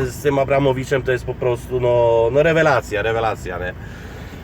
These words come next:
Tak więc, no, humor mi się poprawił. O, patrzcie! Zobaczcie, było czterdzieści cztery, spadło na czterdzieści dwa i pół. Czyli moja prośba o tendencję spadkową jak najbardziej, jak najbardziej cały czas <laughs> jest wysłuchiwana. Miejmy nadzieję, że,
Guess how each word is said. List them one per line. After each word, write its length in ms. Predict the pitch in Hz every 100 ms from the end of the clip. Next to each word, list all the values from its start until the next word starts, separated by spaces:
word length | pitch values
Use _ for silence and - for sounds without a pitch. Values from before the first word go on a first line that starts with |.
| - - -
Tak 200 | 180 202
więc, 300 | 214 208 -
no, 160 | 220
humor 320 | - 311 240
mi 100 | 214
się 140 | 214 208
poprawił. 480 | 196 196 160 139 165
O, 320 | 151 165 233 -
patrzcie! 760 | 170 214 - - 202 160 104 80 - - - 123
Zobaczcie, 540 | 156 190 202 - 151
było 200 | 143 180
czterdzieści 400 | - 175 151 147
cztery, 240 | - 135
spadło 320 | 165 131 131 139
na 80 |
czterdzieści 380 | 131 123 120 131
dwa 140 | 113 123
i 80 |
pół. 400 | 123 190 214 185 - - - -
Czyli 240 | 160 170
moja 240 | 175 180 156
prośba 360 | 175 170 165
o 80 | 160
tendencję 480 | 180 165 165 165 170
spadkową 500 | - 160 170 165 170
jak 180 | 151 165
najbardziej, 560 | 147 135 139 143 151 - - - - - - - - - - - - 123
jak 300 | 135 147 151
najbardziej 500 | 139 135 139 135 139
cały 280 | 135 135
czas 380 | 135 135 127 - -
<laughs> 200 | 135 139
jest 160 | 143
wysłuchiwana. 800 | 143 - 151 - 123 120 117 127 123 - - - -
Miejmy 260 | 135 139
nadzieję, 480 | 135 127 139 135 131
że, 440 | 120 131 127 127